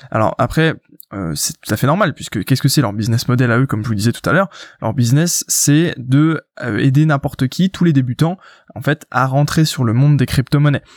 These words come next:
Euh, en, et d'ailleurs, ils le font très bien, puisque Coinbase, c'est probablement effectivement le, l'exchange qui est le plus, euh, user-friendly, entre guillemets, c'est-à-dire le plus accessible,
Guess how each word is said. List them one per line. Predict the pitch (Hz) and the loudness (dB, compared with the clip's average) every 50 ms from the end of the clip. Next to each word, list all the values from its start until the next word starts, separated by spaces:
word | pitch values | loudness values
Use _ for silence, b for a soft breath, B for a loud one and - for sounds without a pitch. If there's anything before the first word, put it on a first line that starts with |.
| B B B B - | B B B B -8
Euh, | - 80 - - - | -6 -6 -6 -6 -6
en, | 90 101 - | -6 -4 0
et | - 123 113 104 | 0 2 2 2
d'ailleurs, | 101 107 123 151 160 135 | 2 4 4 4 2 2
ils | 117 104 | -2 -4
le | 98 | -6
font | - - 117 | -4 -4 -4
très | 110 - 139 | -2 -2 -2
bien, | 156 185 151 113 | 0 0 -2 -4
puisque | - - - - - | -4 -10 -12 -12 -8
Coinbase, | - - - 117 139 156 143 123 B B B B B B | -8 -6 -2 0 2 2 2 0 B B B B B B
c'est | - - | -8 -8
probablement | - - - 101 110 120 131 139 143 143 | -6 -4 -2 0 0 2 2 2 2 2
effectivement | 123 - - - - - - 127 139 135 | 2 0 -2 -4 -4 0 0 2 2 2
le, | 117 - | 2 0
l'exchange | 107 107 - - - - 147 147 151 139 - | 0 -2 -2 -2 0 2 2 4 4 2 0
qui | - - 147 | 0 0 0
est | 131 | 0
le | 123 95 | 0 -2
plus, | - - - 147 156 165 156 B B B B B - | -4 -2 0 0 0 0 -2 B B B B B -4
euh, | 67 73 | 0 2
user-friendly, | 101 127 143 135 135 127 131 123 - - 127 113 120 131 147 160 160 | 4 4 4 4 4 2 0 -4 -4 -4 -2 0 2 2 4 4 2
entre | 117 110 - - 117 | 0 -2 -6 -4 0
guillemets, | 120 127 143 147 | 2 2 2 2
c'est-à-dire | 139 - 107 110 117 131 139 123 120 | 0 0 -2 0 2 2 0 0 -2
le | 107 101 | -4 -6
plus | - - - - 139 139 131 127 | -6 -8 -4 0 2 2 4 2
accessible, | 131 - - - - - - - 165 170 165 151 127 | 0 -2 -2 -4 -2 -2 2 2 4 4 4 2 0